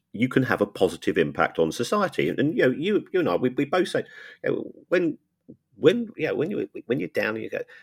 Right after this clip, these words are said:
the, the prospect of that Saturday, and it's not the football,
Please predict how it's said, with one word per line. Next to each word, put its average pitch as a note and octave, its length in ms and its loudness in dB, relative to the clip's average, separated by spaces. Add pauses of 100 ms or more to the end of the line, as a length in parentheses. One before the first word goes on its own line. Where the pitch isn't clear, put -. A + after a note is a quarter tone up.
(140)
the, - 200 6
the - 100 6
prospect - 600 0
of G#2 180 2 (420)
that - 260 4
Saturday, F2 800 4 (120)
and C3+ 80 6
it's C3 100 0
not A3 140 12
the D3+ 80 6
football, - 580 10